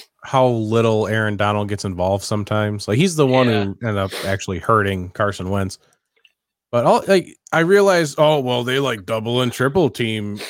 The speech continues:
Speaker 1: Aaron Donald. Then where the hell is the rest of the defensive
Speaker 2: Right.
Speaker 1: line and the linebackers, the outside rushers? If he's getting double and triple teamed, yeah, that's, that's leaving everyone else on a one-on-one. And if you bring an extra guy, then you're, you're, you're getting an easy route to the quarterback. What?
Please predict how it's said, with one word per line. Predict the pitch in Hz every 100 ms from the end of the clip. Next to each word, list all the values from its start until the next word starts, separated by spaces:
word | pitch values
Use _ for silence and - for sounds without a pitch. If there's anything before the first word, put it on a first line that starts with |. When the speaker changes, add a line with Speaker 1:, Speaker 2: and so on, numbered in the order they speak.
| 117
Speaker 1:
Aaron | 110 104
Donald. | 110 127 120
Then | 127 160
where | 226 330
the | 302
hell | 233 247 240
is | 180
the | 170
rest | 185 202
of | 175 156
the | 139
defensive | 123 156 160 156 156 127
Speaker 2:
Right. | 117
Speaker 1:
line | 160 190 139
and | 117
the |
linebackers, | 104 117 180 202 120 98 - 98
the | 98 117
outside | 151 170 123
rushers? | 107 156 190 107 87 - _ -
If | 170
he's | 240
getting | 226 147
double | 131 165 165
and | 120
triple | 117 110 117
teamed, | 139 123 127 123 - _ _ _ _ _
yeah, | 139 -
that's, | 175 214
that's | - 214 -
leaving | 208 175 156
everyone | 160 175 180
else | 175 -
on |
a | 131
one-on-one. | 123 156 135 143 165
And | 147
if | 127
you |
bring | 107 131 147
an |
extra | 147 147 - 98
guy, | 113 151 190 - _ _ _ _
then | 147 143 143
you're, | 131 127
you're, | 139 123 117 - _ _ _ _
you're | 143
getting | 117 165 143
an | 131
easy | 151 151 139
route | 117 110 127 151 -
to | 139
the | 110
quarterback. | - 139 151 107 87
What? | 143